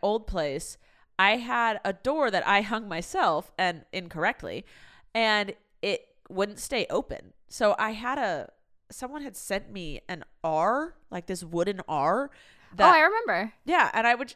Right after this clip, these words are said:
Speaker 1: you, you were, you've been to my, my house, my old house.
Speaker 2: Yeah.
Speaker 1: Uh, and I used it as a doorstop one time, and it just, it worked. It worked as a doorstop. So I just kept doing it, and people would see it in the background of my Twitch streaming and were like, "What's that?"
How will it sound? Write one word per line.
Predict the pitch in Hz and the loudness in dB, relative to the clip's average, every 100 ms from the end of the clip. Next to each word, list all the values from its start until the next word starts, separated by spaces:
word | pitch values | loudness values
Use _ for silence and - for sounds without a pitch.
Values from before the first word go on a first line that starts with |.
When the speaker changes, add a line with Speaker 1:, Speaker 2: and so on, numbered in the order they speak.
| - | -18
Speaker 1:
you, | 220 240 269 - | -8 -6 -6 -10
you | 214 247 | -6 2
were, | 233 - | 4 4
you've | 214 196 185 | -4 -6 -4
been | 190 | -4
to | 175 | -2
my, | 165 135 - | -4 -4 -8
my | 175 165 | -6 -4
house, | 170 151 - | -2 -4 -4
my | 156 | -6
old | 160 | -4
house. | 147 127 - - | -4 -6 -10 -4
Speaker 2:
Yeah. | 254 220 - 240 | -2 0 -2 2
Speaker 1:
Uh, | 240 220 180 - | 6 6 6 0
and | 226 | 0
I | 233 | 0
used | 233 285 294 | -2 -6 -2
it | |
as | 254 196 | -4 -4
a | |
doorstop | - 226 262 - 190 160 180 | -2 2 2 0 -6 -6 -8
one | 165 | -10
time, | 165 175 127 165 208 _ | -6 -6 -6 -10 -16 _
and | 214 208 175 | -2 -2 -2
it | 226 214 | -8 -8
just, | 202 - | -10 -14
it | - 160 | -10 -8
worked. | 151 208 - - - | -2 -2 -4 -16 -8
It | - 147 | -4 -2
worked | 175 190 | -4 -6
as | 220 | -8
a | 202 | -4
doorstop. | 190 226 - 147 107 - | -2 -2 -2 -4 -4 -2
So | 247 | 0
I | 175 | 0
just | 285 - | -2 -10
kept | 226 214 | -6 -6
doing | 226 220 | -2 -4
it, | 254 262 | -4 -6
and | 214 | -6
people | 247 262 262 | -6 -6 -2
would | 226 | -2
see | - 220 | -4 -8
it | 240 | -6
in | |
the | 226 | -6
background | - 156 202 269 277 294 294 - - - | 0 0 2 2 2 2 -2 -18 -20 -4
of | 196 | -2
my | 190 180 | -2 -4
Twitch | - 226 - | -4 -6 -6
streaming | - 262 277 | -12 -10 -8
and | 277 | -6
were | 196 | -2
like, | 190 180 - - - | 0 -2 -4 -20 -10
"What's | 202 269 - | 2 2 2
that?" | 208 220 143 | 2 2 2